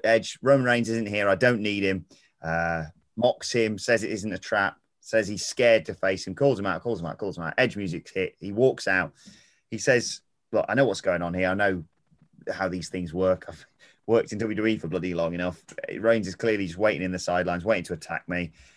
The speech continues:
And, uh, Reigns is just using you like he did your brother. What happened to you? What happened to nobody's bitch? You're quite <laughs> clearly one of Roman's bitches again." Uh,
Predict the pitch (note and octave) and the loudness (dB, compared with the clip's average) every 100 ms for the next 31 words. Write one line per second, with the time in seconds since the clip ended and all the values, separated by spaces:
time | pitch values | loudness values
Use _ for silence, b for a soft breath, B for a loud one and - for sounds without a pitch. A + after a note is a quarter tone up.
0 | b b A2 A2+ A2+ B2 A#2+ A#2 A#2 A2 | b b 4 4 2 2 6 8 8 4
1 | - - B2+ C#3 C3+ A#2+ D3 D3+ A#2 C#3+ | -2 -6 0 0 0 -2 -4 -4 2 4
2 | D#3+ C3+ C3+ C#3 B2 B2 B2+ _ _ _ | 4 0 0 0 2 2 2 _ _ _
3 | B2 - - C3 - C#3 B2 - E3 C3+ | -10 -10 -6 -6 -4 -6 -4 4 4 6
4 | F2+ D#2+ _ _ _ D3 - - D3 D#3 | 0 -2 _ _ _ 2 2 2 0 2
5 | B2 F2 G2 F#2 E2+ E2 D#2+ C3 C#3 C#3 | -2 -4 -4 -2 -2 -2 4 4 6 2
6 | C3 - A#2+ A2 _ _ - C3 A#2 A#2 | -2 2 2 2 _ _ 2 4 6 2
7 | G2+ - C#3 G2+ - - - F#2+ - B2+ | 2 4 4 4 0 -14 -10 -10 -2 2
8 | B2 - B2+ D3+ C#3 G#2+ A2 - b b | 2 4 0 4 4 4 4 -2 b b
9 | - A#2 A#2+ B2 B2 A#2 D#3+ D#3 - F#2 | -4 2 4 6 4 2 4 4 2 -4
10 | E2 - F#2 F#2 E2+ D#2+ b b b b | -4 -8 -2 0 0 -2 b b b b
11 | - G2+ G2+ | 2 4 4